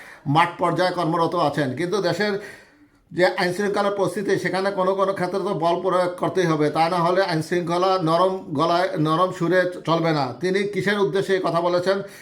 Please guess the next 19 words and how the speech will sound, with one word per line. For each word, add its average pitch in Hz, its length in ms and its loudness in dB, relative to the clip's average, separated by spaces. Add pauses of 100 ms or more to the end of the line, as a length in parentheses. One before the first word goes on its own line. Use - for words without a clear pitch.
(140)
একমাত্র 180 360 -2
তিনিই 185 300 2
জানেন। 156 320 0
দেশের 190 320 0
চলমান 190 400 2
পরিস্থিতিতে 185 640 0
অতিরিক্ত 185 480 0
বল 165 300 2
প্রয়োগ 175 320 0
না 165 180 2
করে 170 280 2
ধৈর্যের 170 360 0
সঙ্গে 185 280 -2
পরিস্থিতি 180 460 -2
মোকাবেলার 175 560 0 (520)
পাশাপাশি 190 520 2
পেশাদারিত্বের 190 920 0
সঙ্গে 185 360 0
দেশ 160 300 2